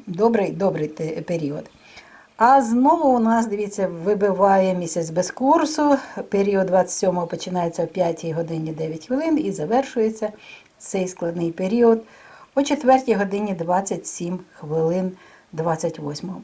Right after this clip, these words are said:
Знову ж таки, у нас Скорпіон двадцять восьмого, двадцять дев'ятого. Гарний час для посадки трохи цибулі на зелень,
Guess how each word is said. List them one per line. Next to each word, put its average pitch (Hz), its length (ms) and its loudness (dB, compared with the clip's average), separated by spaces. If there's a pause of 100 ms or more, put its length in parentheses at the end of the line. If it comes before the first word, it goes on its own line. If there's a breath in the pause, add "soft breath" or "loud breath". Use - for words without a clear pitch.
(320 soft breath)
Знову 330 240 4
ж 320 60 -4
таки, 302 200 0
у 285 40 4
нас 277 160 6
Скорпіон 233 680 4
двадцять 302 380 2
восьмого, 277 420 4
двадцять 160 360 -2
дев'ятого. 262 600 4
Гарний 165 360 -2
час 247 340 2
для 190 180 2
посадки 190 500 -2
трохи 160 380 -4
цибулі 170 440 0
на 180 180 0
зелень, 285 400 4